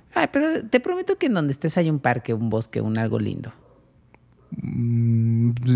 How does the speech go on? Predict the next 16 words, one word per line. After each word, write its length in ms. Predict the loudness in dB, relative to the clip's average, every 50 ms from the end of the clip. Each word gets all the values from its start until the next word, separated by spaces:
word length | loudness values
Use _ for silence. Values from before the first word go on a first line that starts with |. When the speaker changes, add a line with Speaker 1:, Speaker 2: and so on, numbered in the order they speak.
| 2 2
Speaker 2:
sí, 720 | 2 4 4 6 8 6 6 6 6 4 4 4 4 2 4
quizás 240 | 4 4 6 6 6
Speaker 1:
O 20 |
sea 120 | 6 6
Speaker 2:
no 60 | 6 6
seguro. 440 | 6 6 6 8 8 8 6 6 4 2 -2 -6 -6 -2 2 2 4 6
<laughs> 500 | 6 4 4 2 -6 -4 -4 -4 -4 -2
También 260 | -2 2 2 2 2
tener 220 | 4 2 4 4 2
en 100 | 0 0
cuenta 340 | 0 -2 -2 0 -2 -4 -2
eso, 280 | -4 -6 -6 -6 -6
¿no? 180 | -4 -2 -2 0
¿A 100 | 0 2
dónde 220 | 2 2 2 0 0
vas? 420 | -2 -4 -8 -8 -12 -14 -12 -12